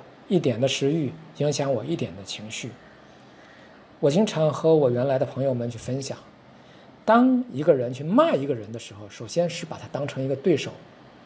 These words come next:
当成一个比他要强的对手才会去骂他。试想一下，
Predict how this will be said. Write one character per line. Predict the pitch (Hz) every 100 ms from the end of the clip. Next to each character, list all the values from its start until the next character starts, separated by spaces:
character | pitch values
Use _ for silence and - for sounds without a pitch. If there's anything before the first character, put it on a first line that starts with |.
| - - - - -
当 | - 202
成 | 202 185
一 | 147
个 | 160 143 - - _
比 | 131 123
他 | - 147
要 | 170 156
强 | - - - - 104
的 | 220
对 | 262 139
手 | - -
才 | - 127
会 | 123
去 | 120
骂 | 113 117 -
他。 | - - - - - - - - - - - - - - - -
试 | - 226
想 | - 110 120
一 |
下， | 131 151